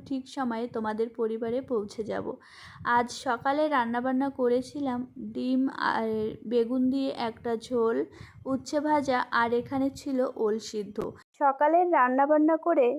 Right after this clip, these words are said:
বেশ কিছুটা সময় আমার আর কোনো ভিডিও ক্লিপ নেওয়া হয়েছিল না। এখন সময় হয়ে গেছে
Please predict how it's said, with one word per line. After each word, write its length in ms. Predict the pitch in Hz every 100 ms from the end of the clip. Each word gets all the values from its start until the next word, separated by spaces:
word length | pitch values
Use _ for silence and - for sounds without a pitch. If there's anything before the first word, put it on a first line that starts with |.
| 302 _ 262
বেশ 220 | 262 262
কিছুটা 380 | - 302 - 311 311
সময় 420 | 294 262 269 277
আমার 260 | 254 262 254
আর 120 | 262 -
কোনো 180 | 277 285 359 311
ভিডিও 360 | 262 233 269 277
ক্লিপ 260 | 294 320 320
নেওয়া 280 | 226 220 233
হয়েছিল 460 | 233 220 226 233 202
না। 160 | 226 - _ _ _ -
এখন 360 | 269 277 - 392
সময় 460 | 392 330 269 285 302
হয়ে 240 | 311 311
গেছে 340 | 320 349 -